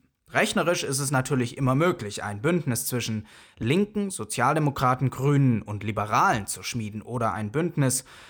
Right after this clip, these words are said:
zwischen ein paar dieser Parteien und Rechtspopulisten. Aber politisch wahrscheinlich ist das natürlich nicht.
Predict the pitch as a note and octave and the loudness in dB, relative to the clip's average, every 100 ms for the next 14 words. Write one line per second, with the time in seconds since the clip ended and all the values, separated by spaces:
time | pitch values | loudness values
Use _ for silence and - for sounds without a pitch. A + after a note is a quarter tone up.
0 | - - C3 A2+ B2 A#2 A2 G2 - A2+ | -16 -2 0 2 2 2 0 -4 -4 -4
1 | G#2+ B2+ C3+ E3+ G3 - B2+ - A2+ A2+ | 0 2 2 2 0 0 -2 0 -2 -2
2 | A#2+ - C3 E3 - - G2+ - - - | -6 -4 -2 -2 -2 -8 -10 -16 -10 -10
3 | - _ _ _ _ _ C3 D#3 F3 E3 | -10 _ _ _ _ _ 0 4 4 2
4 | - _ - A#2 G#3 F#3+ D#3 C3+ B2+ C3 | -6 _ -4 0 2 2 2 2 4 4
5 | B2 - - A2 G#2 G2 F#2+ G2+ F#2 G2 | 2 -2 -8 -6 -6 -6 -8 -10 -10 -10
6 | G2 - - - | -10 -12 -18 -20